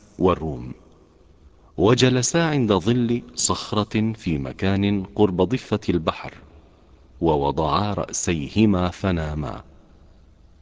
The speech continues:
وكان في أصل الصخرة عين ماء يقال لها عين الحياة،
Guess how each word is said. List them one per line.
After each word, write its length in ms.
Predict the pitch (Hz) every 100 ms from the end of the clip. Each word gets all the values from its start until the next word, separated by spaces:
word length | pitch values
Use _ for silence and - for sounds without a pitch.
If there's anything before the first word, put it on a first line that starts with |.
| _ _ _ _ -
وكان 520 | 87 117 - 160 156
في 280 | 143 139 135
أصل 320 | - - -
الصخرة 760 | 123 - - - 117 117 113 82
عين 480 | 67 95 113 104 98
ماء 300 | 87 76 73 - - - - -
يقال 640 | 95 95 - 123 120 92 87
لها 400 | 92 80 76 65
عين 400 | 92 120 95 78
الحياة، 560 | - - 156 123 123